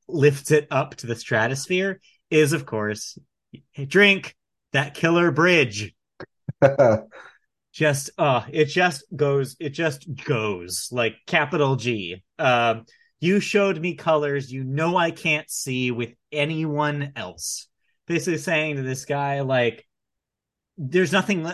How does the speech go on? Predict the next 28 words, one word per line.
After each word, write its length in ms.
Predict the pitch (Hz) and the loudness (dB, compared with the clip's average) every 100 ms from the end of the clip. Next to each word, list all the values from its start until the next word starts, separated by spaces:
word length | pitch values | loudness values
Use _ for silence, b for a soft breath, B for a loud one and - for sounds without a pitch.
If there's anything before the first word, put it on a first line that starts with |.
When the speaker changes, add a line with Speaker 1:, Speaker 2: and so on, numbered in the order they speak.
| - | -2
Speaker 1:
else 300 | 180 - - | -2 -2 -2
out 220 | 165 147 | -2 -2
there 240 | 160 156 147 | 0 0 -2
like 400 | 131 131 165 - | 0 0 0 -2
you. 340 | 107 92 110 117 | -8 -8 -12 -6
Like, 340 | 120 120 117 | 0 0 2
I 80 | 135 | -2
came, 340 | 135 160 156 165 | -2 -4 -4 -2
like, 240 | 139 135 | -2 0
we're 100 | 135 | 0
having 380 | 143 151 170 143 | 4 4 4 0
this 240 | 131 135 | -4 -4
because 440 | - - 139 135 147 | -8 -2 2 2 0
I 80 | |
can't 240 | 135 160 127 | -2 -2 0
get 160 | 147 | 0
this 160 | 151 139 | 0 -4
experience 640 | 123 - 143 131 123 120 | -6 -6 -6 -4 -6 -6
with 180 | 123 123 | -6 -4
my 240 | 123 117 135 | 0 2 4
relationship. 680 | 117 101 98 101 90 104 | 2 -4 -6 -10 -12 -12
I 60 | 117 | -8
can't 180 | 139 139 | -8 -8
get 140 | 120 | -8
this 160 | 117 120 | -10 -14
experience 420 | - 127 117 113 | -14 -12 -12 -12
with 140 | 113 | -10
anyone. 380 | 147 120 95 98 | -10 -8 -10 -14